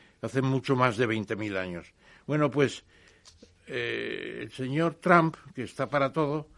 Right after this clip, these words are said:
quiere comprar Groenlandia. Se ha enfadado porque no se la venden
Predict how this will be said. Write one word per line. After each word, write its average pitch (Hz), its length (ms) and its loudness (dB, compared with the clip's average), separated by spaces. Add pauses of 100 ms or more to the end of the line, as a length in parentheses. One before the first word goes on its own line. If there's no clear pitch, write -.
(440)
quiere 139 220 0
comprar 120 420 -2
Groenlandia. 87 680 -6
Se 117 140 -6
ha - 20 -2
enfadado 117 520 -2
porque 98 220 -8
no 104 140 -8
se 120 120 -10
la 120 120 -2
venden 135 440 -4